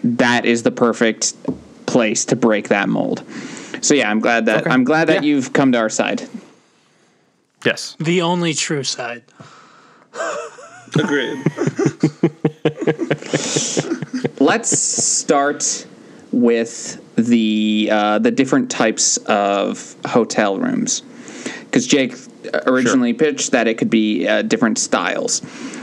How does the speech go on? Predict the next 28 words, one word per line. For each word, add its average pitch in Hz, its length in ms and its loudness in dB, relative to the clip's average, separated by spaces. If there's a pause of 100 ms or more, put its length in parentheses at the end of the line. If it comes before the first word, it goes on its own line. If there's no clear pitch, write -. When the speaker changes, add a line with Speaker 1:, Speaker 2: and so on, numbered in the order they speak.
(200)
Speaker 1:
I 139 840 2
Speaker 2:
Mm-hmm. 123 160 2
Speaker 1:
think 190 220 2
the 165 120 4
first 160 380 0
thing 151 260 2
that 135 180 2
he 139 160 2
pitched 196 300 0
two 202 100 4
different 165 400 2
versions 123 460 2
of 104 100 0
that. 98 240 0
Now 123 160 4
he 131 120 4
pitched, 135 400 0 (380)
uh, 107 320 4
styles 117 380 2
based 117 240 2
on 107 160 0
characters 170 720 2 (320)
or 131 120 4
just 120 180 0
styles 113 380 2
based 110 360 0
on 107 280 2
theming. 120 640 0